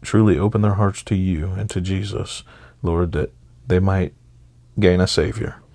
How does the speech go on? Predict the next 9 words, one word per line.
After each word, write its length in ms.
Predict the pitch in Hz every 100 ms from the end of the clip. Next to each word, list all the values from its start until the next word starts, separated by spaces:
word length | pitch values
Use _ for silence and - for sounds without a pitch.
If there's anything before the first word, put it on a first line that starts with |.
| - - - - - -
Lord, 240 | 85 85
in 140 | 107
this 180 | 107 - -
Advent 420 | 95 92 92 87
season, 440 | - 90 104 95
this 140 | 101 -
Christmas 440 | - 98 - 95
season, 460 | - 95 90 101 113
Lord, 260 | 117 113